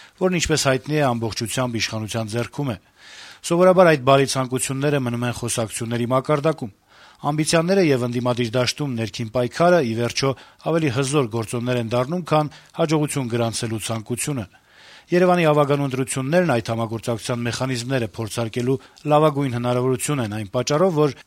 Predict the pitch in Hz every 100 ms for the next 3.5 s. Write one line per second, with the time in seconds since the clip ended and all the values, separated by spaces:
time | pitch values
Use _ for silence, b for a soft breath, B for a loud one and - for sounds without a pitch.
0 | b b b 170 175 185 151 135 139 -
1 | 151 143 135 113 117 117 123 123 - 135
2 | 185 165 123 117 113 110 120 120 120 131
3 | - 143 - 160 101